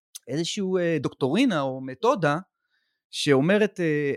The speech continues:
"אנ-, אנחנו לא מתעסקים בסכסוכים ובחיכוכים, אלא דווקא, לא, זה לא conflict resolution, זה לא גישה של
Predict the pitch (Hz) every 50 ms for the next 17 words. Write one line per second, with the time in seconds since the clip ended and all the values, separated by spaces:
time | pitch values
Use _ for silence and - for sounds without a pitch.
0 | - - 139 147 - - 156 160 - 202 175 185 226 226 - - - - 175 156
1 | 139 139 131 - - 135 127 - - 123 117 - 135 123 127 120 120 110 113 104
2 | - 117 - 123 - - - 110 104 104 113 _ _ _ _ _ _ _ _ _
3 | _ _ - 127 127 131 131 - - 127 131 117 165 247 - - - - 156 139
4 | 147 147 95 135 147 123 123 127 143 170 208 - - 180 170 165 - 165 156 -
5 | - 143 143 135 120 135 135 135 131 127 - - 113 101 104 - _ _ _ _
6 | _ _ _ _ _ _ _ _ _ _ _ _ _ _ - 123 135 139 151 165
7 | 190 202 202 165 165 170 - 196 165 - 165